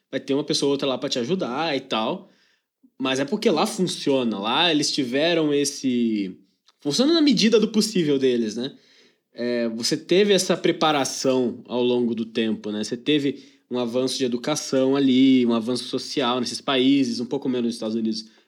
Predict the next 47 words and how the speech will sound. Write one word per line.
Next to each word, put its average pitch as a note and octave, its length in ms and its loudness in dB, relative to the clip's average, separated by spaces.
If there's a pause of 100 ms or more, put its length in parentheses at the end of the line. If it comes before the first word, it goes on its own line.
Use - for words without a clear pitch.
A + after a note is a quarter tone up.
mas A2 120 -10
você A#2+ 60 -4
teve A2+ 200 0
um, A#2 240 -2
um C3 40 -2
certo C3+ 260 -2
avanço C#3+ 400 0
ali D3+ 260 4
pra C3+ 100 -4
poder A#2+ 300 0
aplicar F3 380 -2
aquela D3 260 -2
forma D3+ 260 -4
sem G#3+ 160 -2
causar A3+ 340 -2
um D#3+ 100 0
caos D3+ 640 0 (500)
na F3 100 0
sociedade. D#3+ 760 0 (180)
Você - 160 -6
pega D#3+ 240 0
um D#3 80 0
país C#3 280 2
que C3 100 -4
nem C3 120 2
o B2+ 60 -2
Brasil A#2+ 880 -2
ou A#2+ 160 -2
países B2 540 -2
subdesenvolvidos, A#2+ 720 -4 (220)
por - 60 -4
exemplo, D3+ 140 0
você E3+ 80 0
vai F#3 180 0
pra A3+ 160 2
Índia. C#3+ 400 0 (160)
Se - 140 -4
você D3 160 0
vai G#3+ 200 0
pra F4+ 160 2
Índia, F3 460 2 (320)
imagina D#3 260 2
você C#4+ 140 4
substituir G3 600 0
todo D#4 320 2
o F4 60 8
sistema G#3+ 680 4